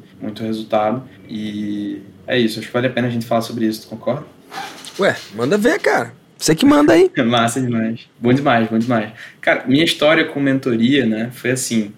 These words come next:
Speaker 1: Eu tinha uma, uma mentoria individual em março do ano passado. Eu já tinha entendido que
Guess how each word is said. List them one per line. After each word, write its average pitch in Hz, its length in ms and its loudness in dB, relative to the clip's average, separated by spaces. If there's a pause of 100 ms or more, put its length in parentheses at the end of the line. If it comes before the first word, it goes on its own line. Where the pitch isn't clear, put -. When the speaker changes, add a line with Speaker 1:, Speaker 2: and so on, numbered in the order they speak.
Speaker 1:
Eu 113 140 -2
tinha 131 240 0
uma, 123 580 2
uma 120 180 -2
mentoria 120 420 -2
individual 117 720 -2 (120)
em 113 80 -2
março 117 460 -2
do 135 80 -2
ano 131 100 0
passado. 127 380 0
Eu 107 40 -2
já 127 100 -4
tinha 165 160 -4
entendido 139 480 0
que 120 340 -2